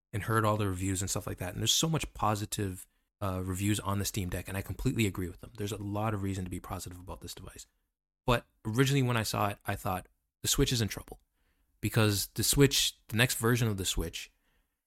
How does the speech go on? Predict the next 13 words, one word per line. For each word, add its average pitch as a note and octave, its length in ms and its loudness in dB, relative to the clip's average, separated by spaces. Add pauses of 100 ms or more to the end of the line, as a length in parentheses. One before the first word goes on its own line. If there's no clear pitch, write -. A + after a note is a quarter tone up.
is G2+ 540 2 (140)
not G#2+ 220 2
gonna C3+ 140 6
be A#2+ 140 4
as A2 80 0
powerful F#2+ 360 -4
as F2 80 -4
the F2+ 60 -6
Steam E2+ 240 -4
Deck, E2+ 260 -10
most F2 200 -8
likely. E2+ 420 -8 (760)
And A2 520 4